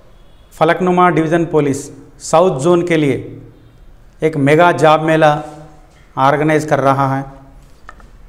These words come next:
ये महीना सत्ताईस तारीख को हफ्ते के दिन सुबह साढ़े नौ बजे ओएस फंक्शन पैलेस बंडलागुड़ा में ये मेगा जॉब मेला conduct कर रहे हैं।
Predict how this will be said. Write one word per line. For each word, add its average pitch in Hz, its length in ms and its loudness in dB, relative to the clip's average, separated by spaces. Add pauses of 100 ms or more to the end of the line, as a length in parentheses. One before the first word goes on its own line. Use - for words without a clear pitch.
(320)
ये 156 140 2
महीना 170 320 2 (320)
सत्ताईस 180 640 0
तारीख 156 280 2
को 160 160 -2 (720)
हफ्ते 135 320 -2
के 165 140 0
दिन 151 180 -2 (1000)
सुबह 180 680 -2
साढ़े 160 360 2
नौ 165 200 2
बजे 151 260 2 (1080)
ओएस 185 440 2
फंक्शन 175 420 -2
पैलेस 156 420 2 (240)
बंडलागुड़ा 160 540 2
में 156 160 0 (840)
ये 147 140 0
मेगा 151 340 2
जॉब 151 240 2
मेला 151 280 0 (640)
conduct 147 380 -2
कर 143 100 -2
रहे 139 220 -2
हैं। 135 460 -8